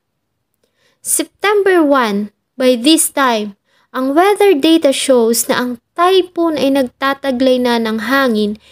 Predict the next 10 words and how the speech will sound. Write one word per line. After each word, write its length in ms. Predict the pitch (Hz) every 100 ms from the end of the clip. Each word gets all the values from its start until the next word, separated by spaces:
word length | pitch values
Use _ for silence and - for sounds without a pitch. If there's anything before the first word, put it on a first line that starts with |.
| _ _
na 80 | 285
may 160 | 302 349
bilis 400 | 285 320 330 -
na 160 | 294
one 240 | 285 277 269
hundred 360 | 339 330 339
seventy-five 1000 | - - 294 285 285 277 269 269 247 226
kilometer 680 | - 262 247 247 247 247 240
per 280 | 233 226 214 -
hour. 400 | 233 202 190